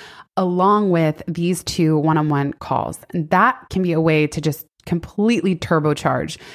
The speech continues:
because you'll work one by one by one on your biggest priorities and your biggest blind spots and even what you're learning in the community to just dismantle barriers very quickly as you go.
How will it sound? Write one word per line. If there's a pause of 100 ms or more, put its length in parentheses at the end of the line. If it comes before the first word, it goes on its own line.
(120)
because
you'll
work
one
by
one
by
one
on
your
biggest
priorities
and
your
biggest
blind
spots
and
even
what
you're
learning
in
the
community (340)
to
just
dismantle
barriers
very
quickly
as
you
go.